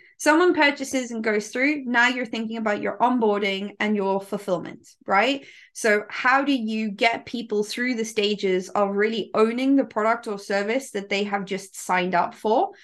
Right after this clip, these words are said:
And how do you get them really, really comfortable within that process and within those structures to be happy with your product and with your service? So creating a really good quality onboarding sequence that then transitions into a testimonial sequence after you've made sure that they're okay.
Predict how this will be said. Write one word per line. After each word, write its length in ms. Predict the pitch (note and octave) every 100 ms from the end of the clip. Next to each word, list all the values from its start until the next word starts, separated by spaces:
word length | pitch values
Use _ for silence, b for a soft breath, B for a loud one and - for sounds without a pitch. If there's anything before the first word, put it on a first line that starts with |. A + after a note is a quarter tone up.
| B B
And 120 | - A3
how 220 | A3 A3+
do 80 | A3+
you 160 | A3+
get 280 | G3+ G#3+ G#3+
them 180 | G#3 G#3
really, 440 | G3+ G#3+ A3+ G#3+
really 360 | G3+ G3+ G3+ G3
comfortable 840 | - D4 F#4 F#4 A3 G3 F3 G3 B B
within 380 | G#3 A3 G#3+ G#3+
that 200 | G3+ F#3+
process 460 | - G3 F#3+ G3 G3
and 100 | G3
within 280 | F#3 G3 F#3
those 160 | F3
structures 560 | - D4 D4 B3+ A#3+ A3+
to 100 | G#3+
be 380 | G#3+ G3+ G3+ -
happy 460 | - C4 B3 C4
with 180 | A3 G#3+
your 120 | G#3+
product 380 | G3 G#3 G3 G3
and 140 | - F#3+
with 160 | F3+
your 80 | F3+
service? 460 | F3+ F3+ - - -
So 80 |
creating 420 | - - A3+ A3+ G#3+
a 60 |
really 260 | G#3+ A#3 B3
good 340 | G#3 G3+ G3 B B -
quality 440 | B3+ G#3+ G#3+ F#3
onboarding 540 | B3 D#4+ D#4 C4+ G#3+ G#3
sequence 680 | G3 F#3 F#3 A3+ E4 - - b b b
that 200 | - G#3+
then 180 | A3 A3
transitions 800 | A3 A3 G#3 A3+ F4+ C#4+ A#3 A#3+
into 300 | - A3 A3
a 60 | G#3+
testimonial 760 | G#3 G#3 - G#3+ G#3+ A#3 A3
sequence 480 | G#3 - G3 F#3+ F#3+ -
after 340 | G3+ G3+ G3+
you've 300 | G#3 G3+ G3
made 180 | F#3+ F#3+
sure 200 | - F#3
that 160 | F#3 F3+
they're 240 | E3 F3
okay. 360 | F3 - -